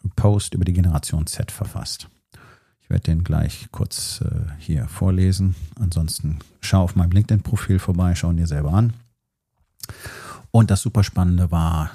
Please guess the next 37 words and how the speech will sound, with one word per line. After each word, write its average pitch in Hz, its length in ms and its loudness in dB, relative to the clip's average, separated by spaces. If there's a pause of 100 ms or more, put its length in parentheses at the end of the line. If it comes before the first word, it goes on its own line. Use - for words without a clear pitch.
dass 90 200 -4
ich - 180 -8
da 87 160 -4
offensichtlich 92 640 -2
in 82 80 -4
ein 78 180 -2
richtiges 95 680 2
Wespennest - 680 -6
gestochen 71 500 -8
habe. 76 280 -6 (1040)
Wenn 95 160 6
du 95 160 6
auf 90 140 0
meinem 90 160 4
LinkedIn-Profil 95 600 0
vorbeischaust, 104 600 4
dir 98 80 0
den 90 120 4
Post 90 280 0
anschaust, 98 540 2
dann, 85 320 2 (100)
äh, 85 400 -4
wirst - 180 -2
du 92 60 -2
auch 87 80 -2
die 98 120 -2
Kommentare 104 720 4 (100)
dazu 104 320 0
sehen 98 280 4
können. 95 300 0
Ich 95 200 -4
werde 87 180 -2
ein 90 100 0
paar 92 200 -2
davon 87 300 -4
hier 87 180 -6
zitieren. 101 500 -4